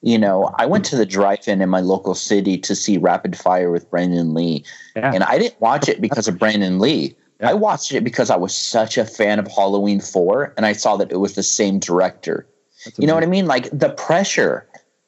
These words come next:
Speaker 1: the pressure that Dwight had with Halloween four going into it must have been monumental. You know, Carpenter and Deborah Hill and Tommy Lee Wallace,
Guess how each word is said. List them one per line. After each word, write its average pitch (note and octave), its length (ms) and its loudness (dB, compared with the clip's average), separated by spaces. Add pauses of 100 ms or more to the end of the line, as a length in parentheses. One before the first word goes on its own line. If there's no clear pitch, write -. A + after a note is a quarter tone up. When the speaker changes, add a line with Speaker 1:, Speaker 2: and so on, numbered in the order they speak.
(220)
Speaker 1:
the D#3 80 0
pressure F3 640 0
that G2+ 220 -2
Dwight G#2+ 460 2
had F#2+ 400 0
with A2 200 -2
Halloween G#2+ 460 0
four G#2+ 300 0
going G#2 320 0
into G#2+ 380 -2
it F3 200 -2 (320)
must F#3+ 260 0
have C#3+ 200 -2
been C3 220 2
monumental. B2+ 1040 0 (300)
You C#3 80 2
know, C#3+ 100 2
Carpenter F3 500 0
and A#2 140 0
Deborah C3+ 320 0
Hill C3 220 2
and A#2 100 -2
Tommy A#2+ 240 0
Lee A2+ 120 4
Wallace, G#2 520 0